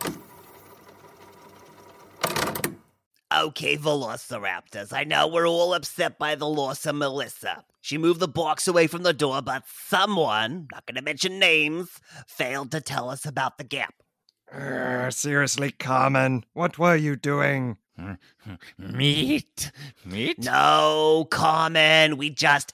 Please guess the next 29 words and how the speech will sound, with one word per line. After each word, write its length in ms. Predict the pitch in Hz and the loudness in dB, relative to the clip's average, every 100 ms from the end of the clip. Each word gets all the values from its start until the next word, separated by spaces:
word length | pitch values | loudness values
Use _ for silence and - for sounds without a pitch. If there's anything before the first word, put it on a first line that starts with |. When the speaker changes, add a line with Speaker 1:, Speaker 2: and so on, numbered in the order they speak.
| - | -2
Speaker 1:
ate. 440 | 127 123 107 - - - - | 0 0 -6 -14 -20 -10 -4
The 80 | |
next 320 | 135 139 - - | -2 -2 -4 -2
cow 280 | 135 135 | 2 2
isn't 260 | 143 135 139 | 2 -2 -8
coming 280 | 147 139 135 | -6 -4 -4
for 140 | 147 | -4
five 440 | - - 120 135 135 | -2 0 2 0 -2
more 220 | 143 131 120 | -4 0 2
hours. 640 | 110 101 104 98 - - _ _ | 2 0 -6 -10 -16 -20 _ _
Speaker 2:
Honestly, 520 | 247 220 180 - 143 135 | 2 4 2 0 -6 -4
Penelope, 600 | 131 127 120 117 127 117 | -4 -4 -4 -6 -8 -2
why 200 | 208 190 | 0 2
do 100 | 147 | 0
we 80 | 147 | -4
even 300 | 151 131 123 | -4 -2 -2
include 460 | 117 - 165 143 | -4 0 2 2
her? 380 | 123 123 113 107 _ _ _ - | 0 -4 -4 -8 _ _ _ -2
Speaker 1:
Okay, 300 | 143 143 156 | 0 0 -2
come 260 | - - 185 | -2 0 2
on, 240 | 175 165 | 4 2
ladies. 480 | 147 123 117 113 - - - - | 0 -6 -6 -12 -16 -20 -20 -10
We 160 | 123 | -8
need 300 | 131 151 143 | -6 -6 -4
to 100 | 160 151 | -4 0
think 280 | 160 151 | 0 2
this 220 | 151 151 - | 0 -2 -4
through 380 | 151 135 131 | -2 0 0
and 100 | 131 | -2